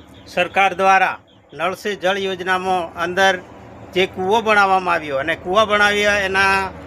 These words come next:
પાણી પીવાના ઉપયોગ મેં ચાલે છે અને એ ઉપયોગ મેં બે ચાર દિવસથી કૂવાની અંદરના જે કંઈક મ-, માછલો છે, જળચર જે બધા જે જીવો છે એ બધા મરી ગયા છે ને આખું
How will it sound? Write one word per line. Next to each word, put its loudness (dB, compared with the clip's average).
પાણી 2
પીવાના 0
ઉપયોગ -6
મેં 0
ચાલે 2
છે -8
અને -10
એ 4
ઉપયોગ -6
મેં -2
બે 4
ચાર 4
દિવસથી -6
કૂવાની 0
અંદરના 2
જે 0
કંઈક 0
મ-, -6
માછલો 2
છે, -2
જળચર 4
જે 0
બધા 4
જે 2
જીવો -2
છે -2
એ 2
બધા 2
મરી 0
ગયા 2
છે -2
ને -2
આખું -2